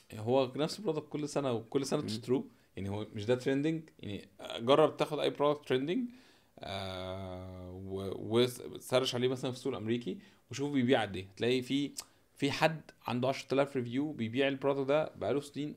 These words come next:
Speaker 1: وبيفضل يكمل.
Speaker 2: صح.
Speaker 1: بس وبص على الجراف بتاع البيع بتاعه مثلا من ح-، شهر حداشر او اتناشر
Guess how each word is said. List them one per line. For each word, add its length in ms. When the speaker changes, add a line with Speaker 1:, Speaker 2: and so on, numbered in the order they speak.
Speaker 1:
وبيفضل 480
يكمل. 340
Speaker 2:
صح. 220
Speaker 1:
بس 340
وبص 360
على 100
الجراف 200
بتاع 240
البيع 280
بتاعه 300
مثلا 340
من 160
ح-، 160
شهر 220
حداشر 380
او 120
اتناشر 440